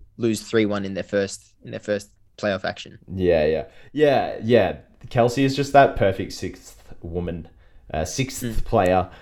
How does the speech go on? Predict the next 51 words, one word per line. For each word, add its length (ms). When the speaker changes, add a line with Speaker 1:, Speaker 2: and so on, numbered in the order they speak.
Speaker 2:
Uh, 680
you 140
know, 180
where 140
you, 160
d-, 460
I 100
think 540
probably 680
going 340
into 200
the 80
playoffs, 360
like, 180
well, 340
can 220
she, 100
you 120
know, 120
she's 180
done 160
it 40
in 80
the 100
regular 320
season. 320
Can 140
she 160
actually 320
come 160
off 120
the 60
bench 240
and 140
score 360
twenty, 300
Speaker 1:
Yeah. 200
Speaker 2:
twenty-five 280
points 240
a 80
game? 280
Yeah, 260
she 160
can. 260
<laughs> 300
Speaker 1:
Yeah. 280
Speaker 2:
She's 460
completely 460
capable 460
of 80
it. 100